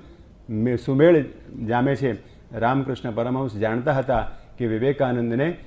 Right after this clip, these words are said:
એક બાહ્ય કાર્ય કરવાનું છે. વિશ્વની અંદર આધ્યાત્મિકતા પ્રસરાવવાને માટે એક ભારતના એક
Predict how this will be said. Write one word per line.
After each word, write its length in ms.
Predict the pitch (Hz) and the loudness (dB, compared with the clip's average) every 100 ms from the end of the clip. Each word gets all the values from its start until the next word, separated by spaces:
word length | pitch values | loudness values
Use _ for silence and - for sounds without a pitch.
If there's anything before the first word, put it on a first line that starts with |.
| - | -6
એક 200 | 123 123 | -2 -2
બાહ્ય 440 | 107 107 98 147 | 0 2 2 2
કાર્ય 340 | 156 123 110 107 | 2 2 0 -2
કરવાનું 400 | 104 98 95 95 | -6 -8 -8 -12
છે. 160 | - - - - - - - - - - - - - - - - - - - - - 113 | -18 -20 -20 -20 -20 -20 -20 -20 -20 -20 -20 -20 -20 -20 -20 -20 -20 -20 -20 -20 -14 -2
વિશ્વની 420 | 123 135 165 185 | -2 4 4 8
અંદર 220 | 185 175 | 8 8
આધ્યાત્મિકતા 800 | 165 143 127 170 156 165 165 160 151 | 8 6 4 2 4 0 2 4 4
પ્રસરાવવાને 720 | 139 135 147 160 160 156 147 | 4 0 6 6 6 2 0
માટે 500 | 127 123 143 101 - - - - - - - | -2 2 2 2 -4 -20 -20 -20 -20 -20 -6
એક 420 | 131 147 147 - - - - - 95 | 2 4 2 -10 -20 -20 -20 -18 -6
ભારતના 640 | 98 131 165 156 156 143 | 2 4 4 2 0 0
એક 320 | 143 135 - | 0 -2 -4